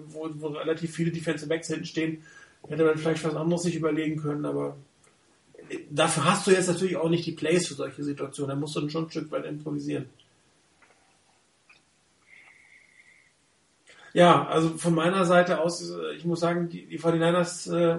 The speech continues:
machen's irgendwie immer unnötig eng, muss man so auszudrücken. Ähm, bestes Beispiel ist, äh, man steht irgendwie an der,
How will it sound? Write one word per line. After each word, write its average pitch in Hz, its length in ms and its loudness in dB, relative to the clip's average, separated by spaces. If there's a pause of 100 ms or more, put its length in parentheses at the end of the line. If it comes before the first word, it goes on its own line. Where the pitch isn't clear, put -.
machen's 165 480 -2
irgendwie 180 340 0
immer 170 240 2
unnötig 170 720 2 (200)
eng, 151 340 -2 (100)
muss 143 200 -12
man 139 100 -4
so 143 180 -2
auszudrücken. 135 600 -8 (800)
Ähm, 147 180 -2
bestes 156 340 2
Beispiel 175 480 4
ist, - 440 -4
äh, 156 240 0 (280)
man 151 220 -6
steht 175 340 2
irgendwie 170 320 0
an 151 100 0
der, 151 220 0